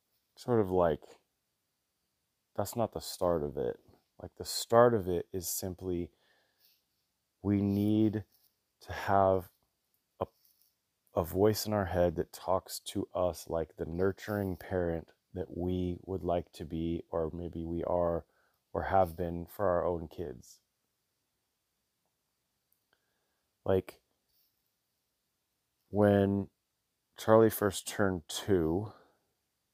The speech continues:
and it was really frustrating for me, I realized, like, I still had some work to do on this because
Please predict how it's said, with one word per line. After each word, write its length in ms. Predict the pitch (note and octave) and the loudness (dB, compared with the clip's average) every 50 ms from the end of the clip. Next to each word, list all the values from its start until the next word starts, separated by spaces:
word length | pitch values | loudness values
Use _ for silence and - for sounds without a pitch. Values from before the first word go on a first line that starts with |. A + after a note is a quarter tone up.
| _ _ _ _ | _ _ _ _
and 580 | - F#2+ F#2+ F#2 F2+ F2 F2 F2 F2 E2+ E2+ E2+ _ _ _ _ _ _ _ | -6 -2 0 0 2 0 0 -2 -4 -6 -8 -10 _ _ _ _ _ _ _
it 120 | G2 F#2+ | -8 -4
was 220 | F#2 F#2 F2 E2+ F2 | -4 -4 -4 -6 -8
really 520 | F2 F#2 F#2+ G2+ G2+ G2+ G2 F#2+ F#2 E2+ | -8 -4 0 2 4 6 6 6 4 2
frustrating 760 | - - - G2+ F#2 - - - - E2+ E2 D#2 D#2 D#2+ E2 | 0 2 2 2 2 2 0 -4 -2 -2 -2 -2 -4 -6 -8
for 180 | - - E2 | -10 -12 -10
me, 400 | D#2+ D#2+ D2+ D#2 D#2+ E2 F#2 F#2+ - _ _ _ _ _ _ _ _ _ _ _ _ _ _ _ _ _ _ _ _ _ _ _ _ _ _ _ _ _ _ - | -8 -8 -8 -6 -6 -8 -8 -10 -14 _ _ _ _ _ _ _ _ _ _ _ _ _ _ _ _ _ _ _ _ _ _ _ _ _ _ _ _ _ _ 2
I 80 | G2+ | 4
realized, 560 | G2 G2+ G2 G2 F#2+ F2+ F2+ F#2 F2 - - | 6 6 6 6 4 4 4 2 0 -4 -4
like, 180 | F#2 F2 E2 - - - | -2 -2 -2 -4 -4 -2
I 100 | F#2+ F#2 | -2 -2
still 280 | - - - - G2 F#2+ | -2 -4 -4 -2 0 0
had 160 | F#2 F#2 - | 0 -2 -4
some 180 | - G2 G2 | -6 -6 -4
work 200 | G#2+ B2 C#3 - - | -2 -4 -4 -4 -8
to 80 | - | -10
do 180 | E2+ F2 E2 D#2+ | -8 -8 -6 -6
on 200 | D#2 D#2 D2+ D2+ | -6 -8 -8 -8
this 220 | D#2 D#2 D#2 - - - | -10 -12 -12 -12 -14 -16
because 580 | E2 - - F#2 F2+ F2 E2+ E2 E2 - - | -18 -12 -8 -6 -4 -4 -4 -6 -8 -12 -16